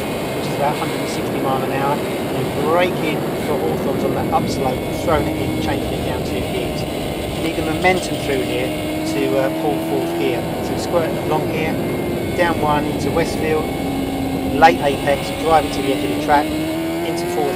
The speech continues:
gear, and straight line it, down the hill, Ingledale, up over the hill to Sheen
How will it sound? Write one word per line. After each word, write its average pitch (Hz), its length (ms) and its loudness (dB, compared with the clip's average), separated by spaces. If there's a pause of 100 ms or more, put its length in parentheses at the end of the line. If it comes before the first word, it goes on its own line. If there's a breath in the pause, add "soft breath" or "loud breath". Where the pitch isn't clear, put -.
gear, 139 280 2
and - 220 -2
straight 143 500 0
line 143 240 2
it, 185 320 -2
down 151 180 2
the 135 60 0
hill, 135 240 0 (640)
Ingledale, 127 560 0 (260)
up 139 140 2
over 143 180 2
the 135 80 0
hill 135 140 0
to 135 100 -2
Sheen 135 220 -2